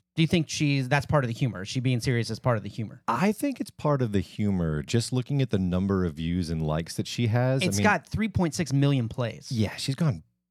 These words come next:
Speaker 2: That's the definition of viral,
Speaker 1: Yeah.
Speaker 2: right? So I think she's definitely leveraging this, the humor. I like that she deadpans it, though. It's pretty good.
Speaker 1: I, I, I do, too. That's how I found it hilarious. I think that's why more
Speaker 2: Yeah.
Speaker 1: people are watching. But again, that brings us back to my original question.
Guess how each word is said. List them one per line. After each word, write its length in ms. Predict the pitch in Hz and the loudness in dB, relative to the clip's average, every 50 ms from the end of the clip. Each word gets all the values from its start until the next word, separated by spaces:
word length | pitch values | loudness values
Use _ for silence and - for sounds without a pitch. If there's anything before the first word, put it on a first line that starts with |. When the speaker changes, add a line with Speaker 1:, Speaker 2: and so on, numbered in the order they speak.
| _ _ _ _ | _ _ _ _
Speaker 2:
That's 220 | - 90 85 - | -2 -2 -2 -2
the 100 | - 104 95 | -2 -2 0
definition 520 | - 90 85 - 92 90 - - 90 82 | 2 0 0 0 -2 -4 -4 -4 -4 -4
of 80 | 76 69 | -4 -4
viral, 380 | 71 67 67 64 64 60 - | -4 -4 -4 -4 -6 -4 0
Speaker 1:
Yeah. 120 | 147 - - | 0 0 0
Speaker 2:
right? 260 | - 85 78 78 82 - | 0 0 0 0 0 2
So 80 | - | 2
I 40 | 110 | 2
think 180 | 117 - 143 131 | 4 2 2 0
she's 140 | - 117 98 | 0 -2 0
definitely 400 | - 92 90 - 90 82 78 78 | 0 0 0 0 -2 -2 0 0
leveraging 560 | 78 78 69 71 76 - - 78 73 73 71 | 0 0 0 -2 -4 -4 -4 -4 -4 -4 -4
this, 280 | 71 71 76 - - - - | -4 -6 -6 -8 -12 -14 -8
the 140 | 87 80 73 | -6 -6 -6
humor. 460 | - - 80 76 71 69 71 71 65 - - | -4 -6 -6 -6 -4 -4 -4 -6 -6 -2 2
I 60 | 98 | 4
like 220 | 101 107 165 190 - | 4 4 4 2 0
that 100 | 175 - | -2 -2
she 100 | - 85 | -2 -2
deadpans 600 | 71 - 80 87 95 - - 76 67 64 64 65 | 0 2 2 2 0 -2 -4 -6 -6 -6 -6 -8
it, 100 | 64 - | -10 -10
though. 200 | - 62 62 62 | -10 -10 -8 -8
It's 100 | 67 - | -10 -12
pretty 220 | - - 104 82 76 | -8 -6 -4 -4 -4
good. 380 | 67 71 71 67 64 58 - - | -4 -4 -4 -4 -4 -8 -6 -2
Speaker 1:
I, 160 | 135 147 160 151 - | -2 0 0 -2 -2
I, 360 | - 127 131 139 143 143 143 147 - | 0 0 0 2 2 2 0 0 0
I 120 | 117 135 | -2 -2
do, 240 | 127 117 135 147 143 | -2 0 0 0 2
too. 160 | 123 - - | 2 2 0
That's 280 | - 131 120 117 - - | 2 0 0 -2 -2 -2
how 80 | 127 | -2
I 100 | 123 127 120 | -2 -2 -2
found 240 | - 135 127 127 127 | -2 -2 -2 -2 -2
it 80 | 120 | -2
hilarious. 480 | 113 110 123 127 123 160 190 151 117 - | -2 0 0 0 0 0 -2 -2 -2 -4
I 60 | 113 | -4
think 120 | 104 117 | -4 -2
that's 160 | 113 113 - - | -4 -4 -2 -2
why 120 | 120 113 | -2 0
more 160 | 117 117 117 | 0 0 0
Speaker 2:
Yeah. 60 | - | 2
Speaker 1:
people 140 | 131 127 120 110 | 2 2 2 0
are 40 | |
watching. 380 | 104 107 123 151 165 - 123 104 - - - 151 120 | 0 2 0 0 0 -2 -6 -8 -10 -12 -16 -6 -2
But 140 | - 175 170 - - | 0 0 0 -2 -4
again, 400 | - 180 160 139 202 226 196 156 | -4 -4 -2 0 0 0 0 2
that 200 | 147 143 143 135 | 2 0 0 0
brings 200 | 131 151 156 147 | 0 -2 0 0
us 100 | 175 170 | 0 -2
back 260 | 139 - 107 104 110 - | -2 -4 -6 -6 -6 -6
to 120 | - 131 | -6 -4
my 160 | 123 120 117 113 | -4 -4 -4 -4
original 360 | 107 117 117 107 110 120 123 | -4 -6 -8 -6 -8 -8 -6
question. 480 | - 180 202 196 - - 127 101 101 | -6 -6 -6 -6 -6 -8 -8 -10 -10